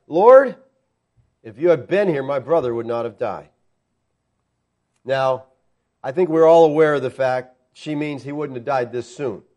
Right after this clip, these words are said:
right? He's gonna die, you know, but not this soon, all right? George Bernard Shaw put it this way, "The statistics on death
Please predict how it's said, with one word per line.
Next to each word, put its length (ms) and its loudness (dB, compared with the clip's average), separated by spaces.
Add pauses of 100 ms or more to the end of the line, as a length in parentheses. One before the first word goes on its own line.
(440)
right? 300 -10 (840)
He's 120 -14
gonna 240 -2
die, 420 -2 (120)
you 100 -12
know, 200 -6
but 440 -12
not 240 0
this 200 0
soon, 360 0 (460)
all 120 -4
right? 320 -2 (480)
George 520 4
Bernard 580 0
Shaw 500 -2
put 220 -6
it 120 -8
this 240 -8
way, 280 -10 (720)
"The 100 -10
statistics 800 -8
on 380 -6
death 440 -2